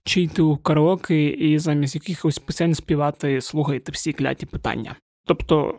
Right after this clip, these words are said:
поширюйте подкаст «Кляті питання», і буде моя вам вдяка за це. А по-друге, ви можете ставити оціночки подкасту «Кляті питання», якщо ви користуєтеся Apple Podcasts. Кожна оціночка підвищує шанси того,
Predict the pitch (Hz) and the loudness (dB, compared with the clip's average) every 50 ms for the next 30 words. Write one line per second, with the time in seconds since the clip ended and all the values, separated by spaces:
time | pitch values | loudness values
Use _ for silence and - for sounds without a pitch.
0 | - _ - 160 151 - - 220 247 240 226 214 - 202 185 - 185 180 - 180 | -8 _ 0 0 0 0 0 0 2 2 2 2 2 0 -2 0 -2 -4 -2 -2
1 | 175 170 - - 170 160 147 170 - - 147 - 151 156 156 151 147 143 139 139 | -2 -2 -2 -2 -2 0 0 -2 -4 -6 -4 -2 0 2 2 2 2 0 -2 -4
2 | 135 - - - 160 156 165 196 175 175 160 156 151 151 156 165 135 127 135 131 | -6 -4 0 0 2 4 4 4 4 4 4 4 4 2 2 2 0 0 2 2
3 | 143 139 139 - - - - 143 - - - - - - - _ _ - 185 175 | 2 0 0 -2 -6 -8 -8 -8 -6 -6 -8 -8 -8 -12 -16 _ _ 0 2 4
4 | 180 175 156 - 175 160 160 190 240 262 269 247 247 226 185 190 196 185 175 190 | 4 2 2 2 2 4 4 4 6 4 4 4 4 4 4 4 2 2 2 0
5 | 180 - 170 - - - 180 180 180 175 - - 165 165 165 147 - - - 208 | 0 0 0 0 0 2 2 2 2 2 2 2 2 2 2 0 0 0 2 2
6 | 202 180 - - - - - - - - 139 139 - - 151 139 139 131 147 - | 2 2 2 0 -2 -4 -6 -4 -4 -2 -4 -2 -2 -2 -2 -2 -2 -2 -2 -4
7 | 165 - 190 208 226 226 214 202 185 180 175 165 151 143 - - 170 170 160 - | -2 2 2 2 4 4 4 4 4 4 4 4 2 2 2 2 2 2 0 0
8 | 151 151 147 - - 165 160 160 156 160 - - - 147 - - 160 160 - - | 0 0 0 0 2 4 4 4 4 0 -2 0 -2 -2 0 0 0 0 0 0
9 | 139 135 - - 143 131 - - - 117 - - - - - - - _ - - | -2 0 0 0 -2 -2 -2 -4 -6 -6 -6 -6 -8 -10 -10 -12 -12 _ 2 4
10 | 214 196 202 196 180 165 165 - 175 147 - 214 240 233 208 185 - - - 175 | 4 4 4 2 0 0 0 -2 -2 -2 0 2 2 2 2 2 0 0 0 2
11 | 160 160 156 156 156 151 143 - _ - 151 143 151 151 170 180 175 - - - | 2 2 4 2 2 2 0 -2 _ -4 -2 2 4 4 4 4 2 0 -2 -2
12 | - 165 143 139 139 143 139 127 127 117 120 - 50 - - - - 165 160 160 | 0 2 2 2 2 2 2 0 0 -2 -2 -2 -4 -4 -4 -2 0 2 2 2
13 | 156 - - 147 - 175 185 175 175 | 2 0 0 0 2 2 2 4 2